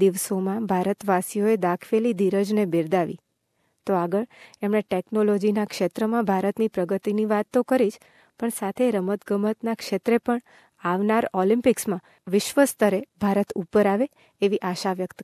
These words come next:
કરી. ઇન્ડિયન કલ્ચરલ સેન્ટર દ્વારા આયોજિત આ કાર્યક્રમમાં શરૂઆતમાં આપણે સાંભળેલ વંદે માતરમ સહિત ત્રણ દેશભક્તિ ગીતો ગવાયા અને લોકોએ એ બધાને ઉત્સાહપૂર્વક ઝીલ્યા.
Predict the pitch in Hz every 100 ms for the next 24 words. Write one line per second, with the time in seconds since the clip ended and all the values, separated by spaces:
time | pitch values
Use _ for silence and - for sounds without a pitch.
0 | 185 180 - _ _ _ _ _ _ -
1 | 254 285 311 254 226 220 269 285 - 240
2 | 240 254 214 220 233 233 190 208 214 226
3 | - 214 - 175 196 - 202 170 185 _
4 | _ - - 220 233 240 247 254 269 -
5 | - 226 - 196 202 226 240 190 190 202
6 | 214 196 190 220 220 - 208 262 - _
7 | _ _ - 202 233 226 190 190 185 196
8 | - 202 190 - 180 175 170 170 196 _
9 | _ _ - 196 196 180 185 - 220 285
10 | _ _ - 196 180 175 214 226 269 -
11 | - - 208 - 185 170 165 - 175 -